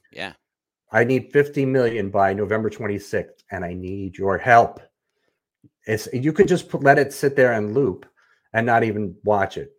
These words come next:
Speaker 2: That's what it, that's what Reels do. And same thing, TikTok. It, it'll play and then it'll start at the beginning. It'll just keep looping unless you go on to the next one.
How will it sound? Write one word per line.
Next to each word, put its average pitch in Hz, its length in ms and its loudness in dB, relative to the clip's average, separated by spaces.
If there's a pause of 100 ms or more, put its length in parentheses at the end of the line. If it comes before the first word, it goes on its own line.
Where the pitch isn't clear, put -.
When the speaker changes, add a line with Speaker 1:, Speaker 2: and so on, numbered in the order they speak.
Speaker 2:
That's 139 200 4
what 139 140 6
it, 117 240 0
that's 135 220 0
what 123 100 -2
Reels 127 300 2
do. 113 400 0 (120)
And 101 240 -4
same 104 200 -4
thing, 98 160 -8
TikTok. 98 460 -4 (400)
It, 104 260 -4
it'll 101 140 0
play 120 340 4
and 113 100 -2
then 107 100 0
it'll 95 120 -4
start 98 240 -2
at 95 40 -2
the 90 60 -16
beginning. 104 260 0
It'll 87 140 -4
just 92 180 -12
keep - 140 -14
looping 101 400 -2 (500)
unless 101 380 -2
you 95 160 -6 (720)
go 101 140 -2
on 90 100 -6
to 85 100 -18
the 92 80 -8
next 123 260 -6
one. 69 180 -18